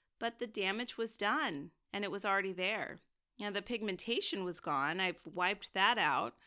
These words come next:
but the damage was there, and that's what showed up for me last year. You know, that what sh-, that's what showed up for me as a skin cancer. Now, when you correct sun damage, you're more susceptible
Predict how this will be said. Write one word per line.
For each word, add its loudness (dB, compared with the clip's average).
but 2
the 0
damage 2
was -4
there, -6
and -2
that's 4
what -4
showed 0
up 4
for -4
me -4
last 2
year. -2
You -6
know, -6
that 2
what -4
sh-, -6
that's 0
what -6
showed -2
up 2
for -6
me 4
as 2
a -2
skin -2
cancer. -4
Now, 4
when -2
you -4
correct 0
sun 0
damage, -4
you're 0
more 2
susceptible -2